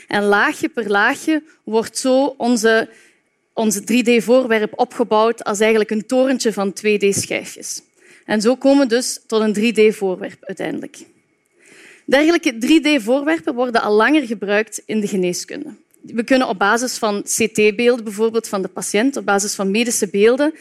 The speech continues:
een reconstructie maken van een orgaan in de computer. Hier zie je bijvoorbeeld zo'n reconstructie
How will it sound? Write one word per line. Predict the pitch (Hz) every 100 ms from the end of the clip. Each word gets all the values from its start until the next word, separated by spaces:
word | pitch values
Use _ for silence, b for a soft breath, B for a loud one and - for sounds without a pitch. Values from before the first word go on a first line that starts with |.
| B B
een | 233
reconstructie | 226 247 226 - - 269 - 269
maken | 220 233 262 -
van | - 214
een | 208
orgaan | 202 190 196 202 226 220 _
in | 220
de | 214
computer. | - 202 - 185 - - _ _ _ b b b b
Hier | 233 247
zie | 240
je | 254
bijvoorbeeld | 220 196 262 269 285 294 -
zo'n | 220 233
reconstructie | 214 240 226 208 - 247 - - 285